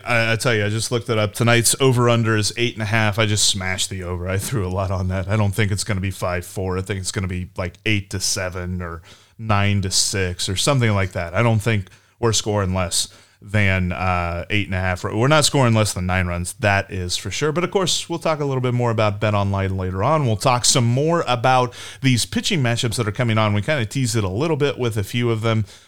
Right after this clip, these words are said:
Uh, I wanna break down a little bit what we're going to see on Saturday when it comes to Nick Lodolo.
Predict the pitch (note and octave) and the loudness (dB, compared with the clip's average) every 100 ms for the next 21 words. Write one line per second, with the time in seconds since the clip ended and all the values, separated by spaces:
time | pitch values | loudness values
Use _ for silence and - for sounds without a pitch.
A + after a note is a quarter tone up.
0 | _ A2+ A2 G#2 A#2+ A#2 G2+ A#2 G#2 - | _ 2 2 4 2 2 2 0 0 0
1 | A2 A2 G#2 G2+ A2+ G#2+ A2 G#2+ - G#2 | 2 2 2 0 0 0 0 -2 -4 -6
2 | A#2+ A2+ G#2+ G#2 B2 G#2+ G2 - A#2 A2 | -2 0 0 0 0 0 0 -2 0 2
3 | G#2+ G#2+ G#2 G#2 G#2 A2+ - G#2+ G#2+ A2 | 2 2 2 0 0 0 0 0 0 0
4 | G#2 G2 G#2 G#2+ G#2+ G#2 | -2 0 2 2 2 0